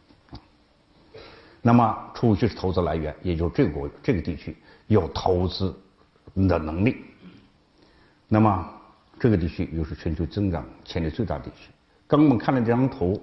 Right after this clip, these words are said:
包括这张图，我们可以看到呢，这个地区占全球人口的将近三分之二，但是它的G D P只占全球的三分之一。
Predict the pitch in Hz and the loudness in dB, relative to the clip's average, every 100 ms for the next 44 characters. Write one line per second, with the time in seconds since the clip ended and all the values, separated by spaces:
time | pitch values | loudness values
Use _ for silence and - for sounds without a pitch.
0 | - - 110 110 110 98 92 - 90 85 | -8 -4 0 0 0 -2 -4 -6 -8 -6
1 | 87 113 - 156 92 80 78 - - - | -6 -4 -2 0 0 -4 -8 -14 -20 -20
2 | _ - 202 165 143 139 180 127 - 160 | _ 0 4 6 4 4 2 2 2 2
3 | 175 110 170 - 107 76 95 - - - | 4 4 2 0 -2 0 0 -2 -10 -8
4 | 120 107 117 113 98 107 107 98 113 113 | -6 -2 0 0 -2 -2 -2 -2 -6 -8
5 | - - - _ - 147 151 143 - 196 | -12 -20 -20 _ 0 2 2 0 0 2
6 | 190 175 151 123 117 95 113 117 107 - | 2 2 0 0 0 2 0 0 -2 -2
7 | 117 131 110 117 127 | -2 -2 -2 -4 -6